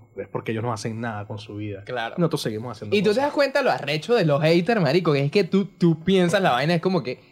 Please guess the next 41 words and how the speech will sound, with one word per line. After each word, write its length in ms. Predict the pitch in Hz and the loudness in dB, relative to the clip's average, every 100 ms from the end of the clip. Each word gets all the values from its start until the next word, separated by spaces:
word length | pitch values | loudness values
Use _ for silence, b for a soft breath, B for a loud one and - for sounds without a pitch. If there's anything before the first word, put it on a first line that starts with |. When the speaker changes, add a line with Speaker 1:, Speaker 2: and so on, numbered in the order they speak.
| b | b
Speaker 2:
que, 260 | - 165 165 - - _ | -6 -4 -4 -10 -20 _
como 240 | 196 220 | 0 2
un 140 | 262 254 | 0 -2
fotógrafo 840 | 240 208 180 156 127 127 175 196 - b b - | -2 0 2 2 0 -2 -4 -4 -6 b b -2
que 100 | 165 | 2
documenta 600 | 170 151 165 180 185 220 | 2 2 2 2 2 0
la 120 | 226 | 0
ciudad 200 | - 165 | 2 0
donde 180 | 196 160 | 2 2
vive 260 | 196 151 | 2 0
puede 240 | - 233 247 | 0 2 2
tener 260 | 208 202 196 | 0 -2 -2
haters. 580 | 247 160 127 113 - - B B B | -2 -4 -6 -8 -12 -20 B B B
O 60 | 185 | 0
sea, 380 | 190 269 135 - | 2 2 2 0
Speaker 1:
Los 160 | 151 151 | 0 2
tengo. 180 | 175 | 4
Speaker 2:
ya, 200 | 214 - - | 4 2 2
ya 180 | 208 240 | 0 2
tú 40 | |
dices 240 | 294 269 269 | 2 0 0
como, 200 | 254 190 | 2 2
"Marico, 380 | 165 135 285 185 | 2 2 2 2
¿qué 100 | 143 | 0
les 140 | - | -2
pasa, 380 | - 226 - 165 | -2 -2 0 0
Speaker 1:
Los 100 | 147 131 | 2 2
Speaker 2:
weón?". 40 | 127 | 0
Speaker 1:
tengo, 320 | 123 147 170 | 0 2 2
los 140 | 104 - | 0 -2
tengo. 360 | 117 139 107 95 | -4 -4 -4 -2
Y, 80 | 147 147 139 131 | 0 2 0 0
y, 240 | 135 131 - | -2 -2 -4
y, 220 | 139 135 | 0 2
y 120 | 143 | 2
yo 100 | 127 127 | 2 0
no 60 | |
sé 140 | 143 160 | 0 -2
si 140 | - | 0
es 60 | 165 | -2
por, 340 | 165 170 143 | 2 0 0